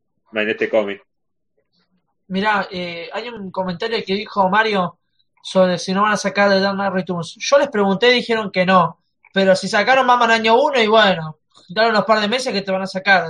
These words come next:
Speaker 2: de, de Dark Knight Returns. Es muy obvio. Tan-, quieren tener sus propias ediciones y atraer al lector lo más posible.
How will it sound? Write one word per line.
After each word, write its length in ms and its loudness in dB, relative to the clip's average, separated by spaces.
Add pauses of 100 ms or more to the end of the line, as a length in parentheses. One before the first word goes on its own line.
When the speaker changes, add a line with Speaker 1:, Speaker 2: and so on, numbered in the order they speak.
(260)
Speaker 2:
de, 140 -20 (220)
de 100 -12
Dark 160 -6
Knight 220 -12
Returns. 440 -14 (600)
Es 160 -2
muy 180 -2
obvio. 320 0 (100)
Tan-, 220 0 (220)
quieren 280 0
tener 300 2
sus 220 -8
propias 460 2
ediciones 840 -2 (480)
y 220 -4
atraer 440 2
al 40 0
lector 300 -2
lo 100 -2
más 140 0
posible. 540 -6